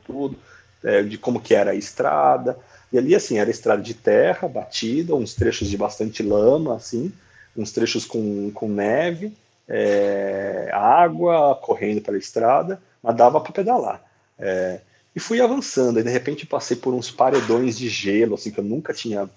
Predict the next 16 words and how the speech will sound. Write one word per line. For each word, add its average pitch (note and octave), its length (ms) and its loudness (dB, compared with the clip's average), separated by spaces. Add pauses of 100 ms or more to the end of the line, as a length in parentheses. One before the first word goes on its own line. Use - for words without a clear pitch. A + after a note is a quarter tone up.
visto A2 520 -6
antes, F#2+ 340 -6
assim, G2 240 -8
sabe? G2 260 -4
Como - 120 -8
se - 60 -10
fosse A2+ 200 -4
um F3 60 -2
corredor C#3+ 760 6 (320)
de G#2+ 160 2
gelo, G#2+ 320 6
tem B2 140 0
foto A#2 360 6
também G#2 220 -2
no G2+ 200 -2
Instagram. G2+ 580 -2